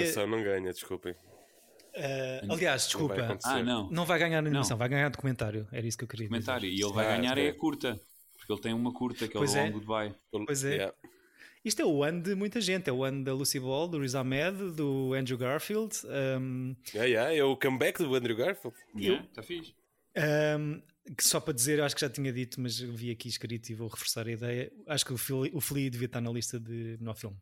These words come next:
Speaker 2: Ahm,
Speaker 3: Uhum.
Speaker 2: a substituir um daqueles dois
Speaker 3: Qualquer
Speaker 2: que
Speaker 3: um dos outros dois.
Speaker 2: ou qualquer um dos outros dois que falámos.
Speaker 1: Sim,
Speaker 2: Ahm,
Speaker 1: o Coda.
Speaker 2: Mão de Deus é fixe, né? Já falámos disto aqui, não é?
Speaker 1: É
Speaker 2: Já
Speaker 1: fixe,
Speaker 2: vimos os
Speaker 1: sim.
Speaker 2: três.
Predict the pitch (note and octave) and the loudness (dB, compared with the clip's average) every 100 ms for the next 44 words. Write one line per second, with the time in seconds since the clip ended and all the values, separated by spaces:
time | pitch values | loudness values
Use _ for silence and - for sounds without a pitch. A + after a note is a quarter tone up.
0 | _ _ _ - A2+ A2 A2 G#2+ G2+ G2 | _ _ _ -16 -12 -12 -12 -8 -6 -6
1 | G#2+ - - _ - E3 - C3 C3+ - | -8 -12 -20 _ -8 -2 0 0 -2 -2
2 | B2+ A#2+ A#2 - - - _ - A#2+ A#2+ | -2 -2 -6 -12 -20 -20 _ -14 -8 -6
3 | A#2 B2 G#2+ G#2 - B2 A#2 A2+ A2+ - | -4 -4 -2 -2 -2 0 0 -2 -2 -4
4 | - - A#2 G#2+ - G#2+ G2+ - - - | -4 -4 -4 -6 -8 -6 -4 -2 -2 0
5 | A#2 - B2 D3 - - - - - - | 0 0 -2 -2 -6 -6 -8 -8 -10 -16
6 | - - - - B2+ C3 B2+ B2+ B2 B2 | -20 -18 -12 -4 -2 0 0 0 0 -2
7 | A#2+ F#2+ F#2+ G#2 - _ _ _ _ _ | -2 -2 -2 -4 -10 _ _ _ _ _
8 | - D3 D3+ C3 D3 C#3 - - - B2+ | -4 0 2 4 4 6 4 2 0 0
9 | D#3 D#3+ C3 B2+ B2 B2+ A#2+ A2+ A2 - | 2 2 2 0 0 -2 -4 -2 -2 -4
10 | - F#3+ E3+ C3 A2+ A2 G#2+ A#2 B2 A#2+ | -6 -10 -6 -4 -4 -2 -2 -2 -2 0
11 | G2+ A#2 A#2+ A#2+ - - | -2 -2 -6 -6 -8 -10